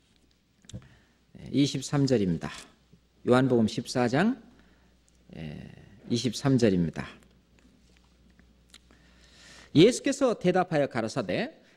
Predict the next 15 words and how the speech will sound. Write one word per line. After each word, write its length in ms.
"사람이 520
나를 380
사랑하면 680
내 180
말을 300
지키리니 720
내 240
아버지께서 720
저를 320
사랑하실 580
것이요 360
우리가 540
저에게 380
와서 340
거처를, 760